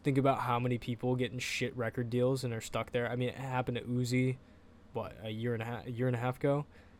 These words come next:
And he didn't release an album till he got out of it. I mean, or he didn't wanna release the album until he got out of it, but I think he had to anyways. But this is just,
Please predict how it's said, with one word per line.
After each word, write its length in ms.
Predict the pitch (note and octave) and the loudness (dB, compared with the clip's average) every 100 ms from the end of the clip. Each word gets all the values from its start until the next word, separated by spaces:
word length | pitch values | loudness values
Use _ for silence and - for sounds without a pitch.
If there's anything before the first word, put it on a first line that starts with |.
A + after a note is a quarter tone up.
| - | -12
And 140 | A2+ | -10
he 180 | A#2 C3 | 0 4
didn't 200 | C3 C3 | 4 4
release 320 | B2+ B2+ B2+ | 4 4 4
an 80 | B2+ | 2
album 260 | A#2+ A#2+ B2+ | 2 2 0
till 140 | C3+ | 2
he 60 | A#2+ | 2
got 200 | A#2+ G#2+ | 2 0
out 160 | A#2 | 0
of 100 | A#2+ | 0
it. 180 | A2 A#2+ - | -2 -6 -8
I 60 | A#2+ | -6
mean, 320 | A#2 G#2+ G#2+ - | -4 -4 -6 -10
or 140 | - B2 | -6 -2
he 140 | A#2+ | 2
didn't 180 | B2+ B2 | 4 4
wanna 240 | A2+ C#3+ | 4 2
release 340 | C3 A#2 A#2+ - | 2 0 -2 -2
the 140 | B2 | -2
album 400 | A2+ A2+ A#2 B2 D3+ | 0 -2 -4 -6 -6
until 240 | C3 - | -6 -2
he 80 | A2+ | -2
got 180 | A2 A2+ | 0 -2
out 160 | A2 | -2
of 120 | A2 A2+ | -2 -2
it, 160 | A2+ - | -4 -4
but 160 | A#2+ - - | -6 -6 -8
I 40 | |
think 220 | - B2 A2+ | -8 -6 -6
he 80 | |
had 220 | A2 A2 A2 | -4 -4 -4
to 120 | A2+ | -4
anyways. 460 | A#2 A2+ G#2+ - - - - - - | -2 -2 -4 -8 -12 -18 -18 -2 6
But 180 | B2+ - - - - | 6 6 -14 -10 2
this 220 | D3 D3 | 2 4
is 100 | C3 | 2
just, 340 | C#3+ B2 - | 2 0 -4